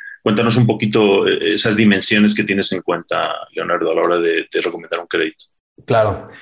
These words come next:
Speaker 2: Sí, bueno, muchos temas que se tocan, muy interesantes todos, y la verdad es que podríamos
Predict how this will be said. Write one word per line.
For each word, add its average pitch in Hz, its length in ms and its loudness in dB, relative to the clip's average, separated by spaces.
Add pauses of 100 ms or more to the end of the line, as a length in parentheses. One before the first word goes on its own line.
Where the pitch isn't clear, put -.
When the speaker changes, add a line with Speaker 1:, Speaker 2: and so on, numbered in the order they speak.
(140)
Speaker 2:
Sí, 139 140 0
bueno, 139 240 4
muchos 143 540 4
temas 151 300 2
que 143 100 0
se 127 140 0
tocan, 160 500 2
muy 131 200 6
interesantes 135 680 2
todos, 139 360 2
y 135 40 4
la 113 100 4
verdad 113 180 4
es 127 100 -2
que 143 80 0
podríamos 127 800 2